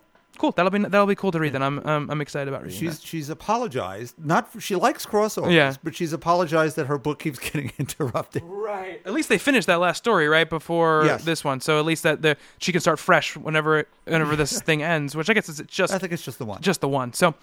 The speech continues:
Speaker 1: yeah, very cool. So that's it for the Book of the Week segment. Um, Joey, thank you so much for, for stopping on by and, and talking some comics with us.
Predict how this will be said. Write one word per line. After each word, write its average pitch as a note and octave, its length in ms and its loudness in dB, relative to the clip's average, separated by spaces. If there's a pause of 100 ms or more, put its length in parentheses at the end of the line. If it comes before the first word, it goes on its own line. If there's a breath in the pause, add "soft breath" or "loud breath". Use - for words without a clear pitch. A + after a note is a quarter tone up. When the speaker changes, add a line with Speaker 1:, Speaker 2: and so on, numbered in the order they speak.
(340 loud breath)
Speaker 1:
yeah, C#4 160 4
very G#3+ 160 6
cool. F#3 220 2
So F3+ 280 2
that's C4 220 0
it D4 60 0
for C4 80 0
the G3+ 100 0
Book F#3+ 140 -2
of F#3+ 40 -2
the E3+ 60 -2
Week D3+ 180 -4
segment. E3+ 440 -2
Um, D3+ 440 0 (180 soft breath)
Joey, G#3 280 4
thank G#3 220 -4
you G#3+ 80 -6
so G3+ 160 0
much F#3+ 320 -4
for, D#3+ 420 0
for E3+ 100 -6
stopping E3+ 300 2
on E3 100 4
by D#3+ 240 4
and, D#3 200 2
and D3 260 -4 (220 soft breath)
talking D#3+ 240 -2
some D#3+ 140 -4
comics D#3+ 280 0
with F#3 120 -2
us. A#3+ 280 -2